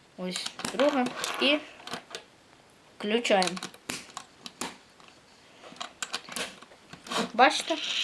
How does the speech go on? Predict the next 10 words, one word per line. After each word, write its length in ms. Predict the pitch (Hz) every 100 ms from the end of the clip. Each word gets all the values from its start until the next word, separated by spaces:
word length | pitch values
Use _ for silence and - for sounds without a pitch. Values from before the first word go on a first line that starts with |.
| - 208
Нічого 320 | 233 - 247
не 100 | 226
працює. 500 | 226 214 - 202 233 - - - - 240 -
Вмикаємо. 800 | 202 226 247 240 202 202 208 247 - - - - - - - - - - - -
І 120 | 302 320
тепер 440 | 320 311 247 214 - - -
ми 240 | 302 330
крутимо, 560 | 254 294 302 247 240 233
лампочка 760 | 247 302 262 233 214 - 185 180 - - - - - - - - -
світиться 720 | - 285 311 453 453 302 -